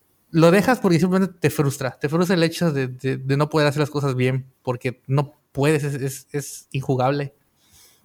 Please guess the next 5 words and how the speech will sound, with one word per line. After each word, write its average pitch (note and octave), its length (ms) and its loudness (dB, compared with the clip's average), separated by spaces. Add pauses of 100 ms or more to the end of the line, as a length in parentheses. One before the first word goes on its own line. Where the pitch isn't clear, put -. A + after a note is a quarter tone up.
(100)
Pero, C#3+ 240 0
pues, C#3 280 -8 (1000)
más E3 500 -4
que D3+ 140 0
eso, D#3 560 0